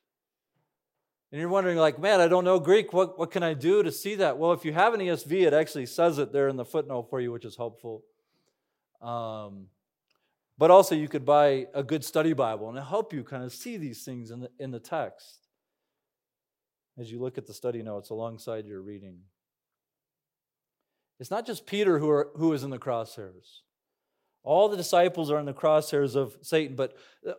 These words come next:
but Peter kind of stands as, as representative, and we'll see that he, he, he is tempted to deny Christ and,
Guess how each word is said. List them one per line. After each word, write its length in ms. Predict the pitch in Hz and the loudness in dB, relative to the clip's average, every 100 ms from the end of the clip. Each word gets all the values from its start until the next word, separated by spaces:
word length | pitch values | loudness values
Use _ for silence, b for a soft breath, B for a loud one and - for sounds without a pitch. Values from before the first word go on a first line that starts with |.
| - | -12
but 380 | 156 156 - _ | -6 -6 -6 _
Peter 280 | - 220 214 | -8 2 2
kind 180 | - 175 | 2 -2
of 80 | 147 | -4
stands 580 | - 175 180 185 180 | -6 -4 -2 -2 0
as, 240 | 156 151 - - | 0 0 -2 2
as 240 | 156 139 | 2 2
representative, 840 | 127 165 165 156 131 160 151 120 110 | 2 2 2 -2 -2 -2 -2 -6 -8
and 120 | 120 | -6
we'll 120 | 135 | -6
see 340 | 139 196 190 | -4 -2 0
that 140 | 139 110 | 0 -4
he, 280 | 123 139 131 | -8 -10 -10
he, 240 | 135 135 120 | -12 -14 -14
he 200 | 127 131 | -12 -4
is 260 | 143 135 - | -4 -4 -10
tempted 360 | - 131 117 | -12 -12 -12
to 140 | 107 113 | -14 -12
deny 240 | 110 110 | -10 -12
Christ 380 | 107 110 110 110 | -10 -8 -8 -10
and, 100 | 113 | -18